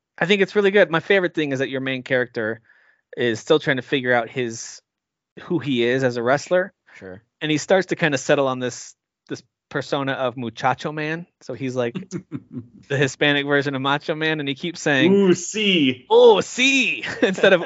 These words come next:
Speaker 1: "Ooh, yeah." <laughs> He says, "Ooh, see."
Speaker 2: <laughs>
Speaker 1: So, uh, it's very, I think the writing is pretty clever at times, pretty funny, and, uh, I like it. I think it's very charming. I'm, I'm, I love the style too. I think the style looks really good.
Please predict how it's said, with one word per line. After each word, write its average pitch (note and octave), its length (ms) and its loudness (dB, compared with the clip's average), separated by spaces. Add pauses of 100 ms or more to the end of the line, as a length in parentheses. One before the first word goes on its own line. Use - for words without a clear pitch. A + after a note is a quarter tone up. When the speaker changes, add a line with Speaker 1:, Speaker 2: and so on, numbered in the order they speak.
(100)
Speaker 1:
"Ooh, C#4+ 140 -2 (140)
yeah." A3 460 2
<laughs> D#3+ 60 -10
He - 60 -18
says, - 340 -8
"Ooh, B3+ 180 -10
see." A#3+ 480 -14
Speaker 2:
<laughs> - 40 -20 (540)
Speaker 1:
So, D#3+ 280 2
uh, C3+ 240 0 (320)
it's F#3 140 -2
very, G3+ 340 2 (380)
I E3+ 80 -4
think F#3 180 -2
the D#3+ 80 -4
writing C#3 320 -2
is A#2+ 80 -12
pretty C3+ 260 -10
clever B2+ 320 -8
at B2+ 100 -8
times, A#2 260 -10
pretty A#2 180 -12
funny, A#2 300 -14
and, G#2 240 -16
uh, G2+ 200 -12
I - 100 -2
like - 160 0
it. - 100 -12 (120)
I C3+ 60 -4
think D3+ 160 -2
it's B2 100 -6
very C#3+ 220 0
charming. A2 400 -10
I'm, A#2 160 -10 (100)
I'm, A#2+ 380 -8
I C3 60 -2
love C3+ 260 2
the A#2 220 -2 (320)
style G#2+ 400 -2
too. B2+ 160 -14
I B2 40 -14
think B2 140 -18
the B2 60 -18
style - 240 -12
looks D3 180 -18
really C3+ 140 -14
good. B2 180 -14